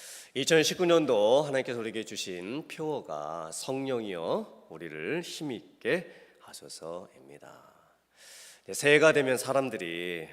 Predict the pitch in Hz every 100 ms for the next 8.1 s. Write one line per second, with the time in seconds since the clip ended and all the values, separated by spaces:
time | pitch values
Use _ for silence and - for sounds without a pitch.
0 | - - 87 87 90 95 95 90 80 80
1 | 78 85 123 220 - _ _ _ _ -
2 | - - - _ _ _ 110 101 98 101
3 | - 82 85 71 80 82 80 78 76 156
4 | 208 _ _ _ _ _ _ 76 76 80
5 | 98 - 98 92 104 117 123 120 113 95
6 | 82 90 160 - 170 151 101 87 78 73
7 | 104 165 139 139 147 - 69 139 143 185